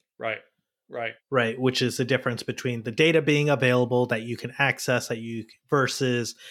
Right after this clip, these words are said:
Speaker 2: the fact that, is my data correct?
Speaker 1: Right.
Speaker 2: Right, and stored and being able to be
Speaker 1: <clears throat>
Speaker 2: read back.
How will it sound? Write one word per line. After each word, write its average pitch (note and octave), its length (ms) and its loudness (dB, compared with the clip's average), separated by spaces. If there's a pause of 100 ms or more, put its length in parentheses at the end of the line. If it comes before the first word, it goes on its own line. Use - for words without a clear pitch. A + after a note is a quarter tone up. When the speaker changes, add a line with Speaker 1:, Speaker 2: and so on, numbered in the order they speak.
(200)
Speaker 2:
the C#3 80 0
fact C3+ 300 2
that, A#2+ 260 0
is C#3+ 240 0
my B2+ 220 2
data A2+ 460 -2
correct? - 560 -6 (200)
Speaker 1:
Right. A#2 360 4 (380)
Speaker 2:
Right, A#2 300 2
and B2+ 160 0
stored A#2+ 480 2
and A#2+ 260 -6
being A#2 260 -2
able A2+ 280 -4
to F3 140 -2
be A2 120 -2
Speaker 1:
<clears throat> G#2+ 100 -6
Speaker 2:
read G2+ 120 -8
back. - 140 -16